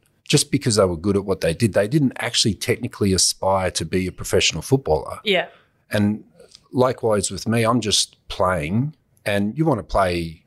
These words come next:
Speaker 1: like, as well as you can.
Speaker 2: Yeah.
Speaker 1: And because of, more because of my height, not necessarily because of my skill, I kept getting opportunities to advance.
Speaker 2: Yeah.
Speaker 1: And then I kinda looked around at, when I was twenty, I'm like, "Oh, so nobody else is,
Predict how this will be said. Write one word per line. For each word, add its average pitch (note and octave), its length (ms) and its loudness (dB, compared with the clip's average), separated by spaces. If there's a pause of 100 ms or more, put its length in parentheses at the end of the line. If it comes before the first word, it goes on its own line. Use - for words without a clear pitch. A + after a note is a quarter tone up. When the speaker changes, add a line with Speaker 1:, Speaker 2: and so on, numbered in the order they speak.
(160)
Speaker 1:
like, E2+ 260 0
as F2+ 180 0
well F2 200 4
as D2+ 100 -2
you - 80 -12
can. G2+ 540 -2
Speaker 2:
Yeah. F#3+ 240 0 (240)
Speaker 1:
And G2+ 160 2
because G2+ 300 0
of, F#2 120 -8 (160)
more A#2+ 340 0
because F#2+ 360 -4
of D#2 80 -6
my E2 160 0
height, G2 340 0
not F2+ 160 -2
necessarily E2+ 480 -4
because F2 280 -8
of E2+ 40 -8
my D#2 100 -6
skill, F#2+ 340 0
I D#2 40 0
kept - 280 -8
getting D#2+ 440 -2 (100)
opportunities F2+ 840 0
to D#2 440 -8
advance. G2 680 0
Speaker 2:
Yeah. F#3+ 180 -2 (340)
Speaker 1:
And G#2 160 0
then G#2+ 380 -2 (840)
I A#2 100 2
kinda D3+ 380 0
looked A#2+ 220 -2
around B2 380 0
at, G2+ 200 0
when G#2+ 120 0
I G#2 60 2
was G2+ 160 2
twenty, C3 320 0
I'm G#2+ 120 -4
like, G#2+ 220 -12
"Oh, B2 300 2
so A2 300 2 (500)
nobody A#2+ 300 4
else A#2+ 260 0
is, G2 360 -4